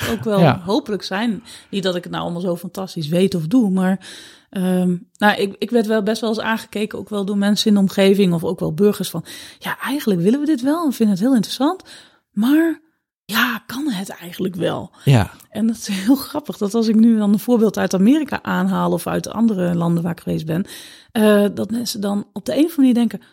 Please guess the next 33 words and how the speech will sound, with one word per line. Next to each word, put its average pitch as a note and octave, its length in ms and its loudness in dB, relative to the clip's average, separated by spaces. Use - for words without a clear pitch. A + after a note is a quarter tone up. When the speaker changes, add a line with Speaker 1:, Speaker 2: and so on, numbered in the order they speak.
Speaker 1:
"Oh, B3+ 240 0
dus A#3 180 2
het D#3 180 -4
kan C4 200 2
wel." D#3+ 300 -4
Speaker 2:
Ja. B2 300 2
Speaker 1:
Eh, - 460 -16
ja, F#3+ 160 -2
dat E3+ 100 -4
is - 60 -8
een G3+ 80 -2
heel A#3 120 0
grappig - 380 -12
Speaker 2:
Terwijl C3 280 4
dat - 20 2
Speaker 1:
voorbeeld, B2+ 160 2
Speaker 2:
alleen C3 140 4
Speaker 1:
ja. C3 80 4
Speaker 2:
maar A2 160 -6
voor C3+ 240 2
hun C3+ 400 2
jouw C#3 440 2
verhaal C3+ 460 0
is. G#2+ 320 -6
Speaker 1:
Ja, B3+ 540 0
eigenlijk A#3 400 -2
wel. G3 320 -4
En F3 160 -6
ik G#3 100 -6
ben F3 140 -4
gewoon F3 160 -4
heel F3+ 220 -2
overtuigd F3+ 480 -4